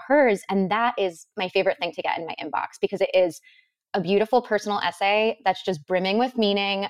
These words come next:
brimming with sensory details. It's always just so good. So I love that. And when you're doing that kind of writing,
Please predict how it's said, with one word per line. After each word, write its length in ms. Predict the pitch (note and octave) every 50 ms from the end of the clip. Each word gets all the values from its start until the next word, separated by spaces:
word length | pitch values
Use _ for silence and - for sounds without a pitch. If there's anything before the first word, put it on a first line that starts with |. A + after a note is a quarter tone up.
| _ -
brimming 380 | - F#3+ F3+ F3 E3+ F#3+ G3+ A3+
with 180 | B3+ C4+ C4
sensory 460 | - - D4+ D4 C#4+ - E4+ E4 E4
details. 680 | C#4+ D4 C4 B3+ - A#3+ A#3+ A#3+ A#3+ A#3 A#3 A#3 A#3 A3
It's 160 | - G#3 - -
always 260 | - F3 F#3+ G3 F#3+
just 280 | - - - - - -
so 200 | - - C#4 C4+
good. 360 | A#3+ A3+ A3 A3 A3 G#3 A3 _ _ _ _ _ _ _ _ _ _ _ _ _ _ _
So 160 | - - C#4+
I 80 | D4 D4
love 220 | D#4 F4 F#4 C#4+
that. 240 | - F3 D#3 F2+ - - -
And 460 | B3+ A#3+ A#3+ B3 A#3+ A#3+ A#3+ A#3+ G#3+ - _ _ _ _ _ _ _ _ _
when 240 | A#3 A#3+ C#4 C#4
you're 160 | D4 D#4 D4 A#3
doing 340 | - D4 F4+ A#4 B4+ G#4 B3+
that 220 | A#3 G#3+ G#3+ -
kind 240 | - - A#3 A#3+ A#3
of 180 | A#3 G3+ F3 E3+
writing, 580 | F#3 F3 F#3+ F#3+ G3 A3 A#3 A#3+ B3 B3 C4